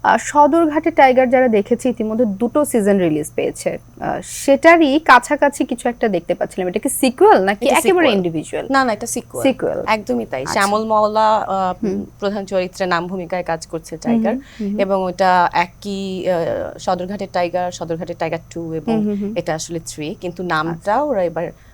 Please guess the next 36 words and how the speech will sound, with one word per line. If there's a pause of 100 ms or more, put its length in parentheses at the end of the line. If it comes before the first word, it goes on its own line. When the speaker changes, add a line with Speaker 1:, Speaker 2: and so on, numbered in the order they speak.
(160)
Speaker 2:
বদলে
Speaker 1:
একটু
Speaker 2:
টাইগারটাকে,
Speaker 1:
বদলে
টাইগার
Speaker 2:
হ্যাঁ,
Speaker 1:
করেছে।
Speaker 2:
আহ,
Speaker 1:
আচ্ছা।
Speaker 2:
প্রায়োরিটি
Speaker 1:
সুমন
Speaker 2:
দিয়েছে।
Speaker 1:
আনোয়ার
নিজেই
অভিনয়
করেছে
Speaker 2:
সুমন
Speaker 1:
দেখলাম।
Speaker 2:
ভাই
নিজে
অভিনয়
করেছে,
তার
নিজের
লেখা। (200)
Speaker 1:
এটা,
এই
Speaker 2:
Exactly।
Speaker 1:
কাজটা
সম্পর্কে
একটু
জানবো,
কিভাবে
যুক্ত
হওয়া
এবং